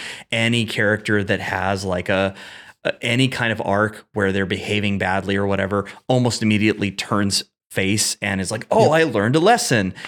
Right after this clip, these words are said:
Speaker 1: And it's just, it's completely devoid of any real meaning.
Speaker 2: Mm-hmm.
Speaker 1: Um,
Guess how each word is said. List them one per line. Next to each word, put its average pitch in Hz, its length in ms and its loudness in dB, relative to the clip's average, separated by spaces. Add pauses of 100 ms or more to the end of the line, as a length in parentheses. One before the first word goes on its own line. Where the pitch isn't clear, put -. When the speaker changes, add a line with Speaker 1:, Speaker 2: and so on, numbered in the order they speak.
(200)
Speaker 1:
And 113 160 0
it's 107 240 -4
just, - 380 -4
it's 117 180 0
completely 110 640 0
devoid 98 540 2
of 92 160 -4
any 101 260 -2
real 98 340 2
meaning. 90 520 -4
Speaker 2:
Mm-hmm. 165 460 0
Speaker 1:
Um, 95 480 0